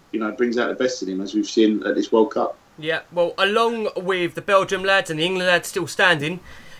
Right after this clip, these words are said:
Speaker 2: is Hugo Lloris of France. John, what have you made of Hugo's tournament? For me, he made one really, really good save so far this tournament. Haven't seen much else at all from him. Anything you wanna s-, say on Hugo at all? Anything, anything to say on Hugo so far?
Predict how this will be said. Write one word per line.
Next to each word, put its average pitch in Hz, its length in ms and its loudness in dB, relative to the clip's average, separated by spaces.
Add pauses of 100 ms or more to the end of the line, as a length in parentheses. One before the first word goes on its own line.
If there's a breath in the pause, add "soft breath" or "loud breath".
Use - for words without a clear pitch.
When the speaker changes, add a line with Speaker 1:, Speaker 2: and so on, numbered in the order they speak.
Speaker 2:
is 196 220 -2
Hugo 240 300 6
Lloris 233 460 2
of - 180 -2
France. - 760 4
John, 262 500 4
what 254 140 0
have 214 100 4
you 247 100 -4
made 240 220 0
of 220 80 -4
Hugo's 202 380 0
tournament? 160 320 -2
For 190 60 -16
me, 233 100 -4
he 233 80 -6
made 190 340 -6
one 220 380 -2 (180)
really, 196 480 -6
really 170 140 -2
good 151 160 -4
save 147 240 0
so 151 120 0
far 143 200 0
this 135 80 -12
tournament. 170 340 -4 (320 loud breath)
Haven't 233 320 -6
seen 226 220 -6
much 214 200 -4
else 196 280 -2
at - 160 -10
all 147 120 -4
from 135 280 -4
him. 135 260 -4
Anything 208 260 -2
you 202 120 -4
wanna 208 260 0 (400 loud breath)
s-, - 280 -14 (120)
say - 160 0
on 202 120 4
Hugo 220 280 -2
at 214 160 -2
all? 240 160 -2
Anything, 196 300 -6 (120)
anything 220 220 -2
to 262 220 -2
say - 120 -2
on 151 120 -4
Hugo 143 260 -2
so 135 180 -4
far? 151 140 -6